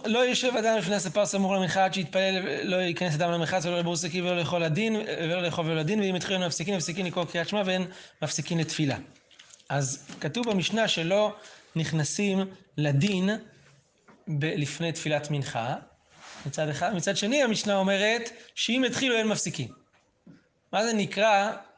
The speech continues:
אז הגמרא דנה ב-, בעמוד, בט-, בט עמוד ב', בעמוד הקודם, על מה מדובר, על מנחה גדולה, על מנחה קטנה, תחילת דין, סוף, סוף דין. הגמרא בכל מקרה כאן דנה בשאלה, מה זה נקרא תחילת דין, שעליו נאמר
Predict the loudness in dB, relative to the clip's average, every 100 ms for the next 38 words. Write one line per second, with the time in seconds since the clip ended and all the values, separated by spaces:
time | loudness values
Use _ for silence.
0 | _ -4 -4 -2 0 0 -2 -4 -6 -8
1 | -14 -10 -6 -4 -2 0 2 0 0 0
2 | 0 -4 -10 -18 -10 -6 -4 -2 -2 -4
3 | -4 -4 -4 -2 -4 -2 -2 -2 0 -2
4 | -2 -2 -2 -4 -4 -2 -2 -2 -4 -12
5 | -20 -20 -20 -20 _ -2 0 0 0 2
6 | 2 2 -2 -4 -2 2 2 2 -2 -4
7 | -2 0 0 -2 -8 _ _ _ _ _
8 | -10 -2 0 2 2 0 -2 -6 -10 -20
9 | -20 _ _ _ _ _ -6 -2 0 0
10 | -2 -4 -12 -20 -20 -20 -8 0 2 2
11 | 2 0 0 0 2 2 -4 -12 -8 0
12 | 2 2 0 0 0 2 2 0 -10 -10
13 | -4 -2 0 -2 0 -2 -2 -2 2 2
14 | 2 2 0 0 2 2 2 2 2 2